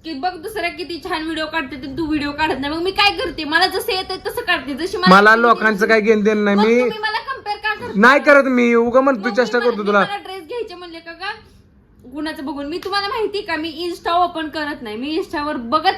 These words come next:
Speaker 1: पण नाही की कोण कसं राहतं, कोण कसं नाही. मला जसं राहावं वाटेल तसं मी राहते ना.
Speaker 2: हम्म. मग मी तुला काय म्हणलं? मी कधी
Speaker 1: काय
Speaker 2: बोललो
Speaker 1: म्हणलं?
Speaker 2: तुला असं?
Speaker 1: काय म्हणलं
Speaker 2: नाही,
Speaker 1: तुम्ही?
Speaker 2: seriously, मी
Speaker 1: मग
Speaker 2: कधी
Speaker 1: मला
Speaker 2: बोललो?
Speaker 1: काल ड्रेस का काढायला लावला, दुसरा ड्रेस का घाल म्हणला?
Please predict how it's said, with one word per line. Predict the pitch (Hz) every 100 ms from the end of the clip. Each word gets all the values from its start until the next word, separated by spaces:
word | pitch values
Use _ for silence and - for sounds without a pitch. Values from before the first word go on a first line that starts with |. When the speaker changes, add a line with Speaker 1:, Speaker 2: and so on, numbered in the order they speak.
| 415
Speaker 1:
पण | 339
नाही | 294
की | 285
कोण | - 330
कसं | 320 415 415
राहतं, | 359 381 -
कोण | 285 320
कसं | 311 370
नाही. | 294 277
मला | 311 359
जसं | 359 466
राहावं | 466 381 349
वाटेल | 359 349 339
तसं | 415 415
मी | 349
राहते | 359 302 247
ना. | 254
Speaker 2:
हम्म. | 320 - 170 156 151 - - - -
मग |
मी | 185 208
तुला | 226 233
काय | 220
म्हणलं? | 220 202 165
मी | 156 - - - - -
कधी |
Speaker 1:
काय | 196 -
Speaker 2:
बोललो | 262
Speaker 1:
म्हणलं? | 240 196
Speaker 2:
तुला | 170 160
असं? | 156 151 - - - - -
Speaker 1:
काय | 320 339
म्हणलं | 339 320
Speaker 2:
नाही, | 277
Speaker 1:
तुम्ही? | 285 285
Speaker 2:
seriously, | 240 226 208 202
मी | 202
Speaker 1:
मग |
Speaker 2:
कधी | 440 226
Speaker 1:
मला | 403
Speaker 2:
बोललो? | 359
Speaker 1:
काल | 359 359
ड्रेस | 339 415 -
का |
काढायला | 330 330 294 277
लावला, | 277 269
दुसरा | 247 381 311
ड्रेस | 302 285 -
का | 294
घाल | 269 262
म्हणला? | 262 247 233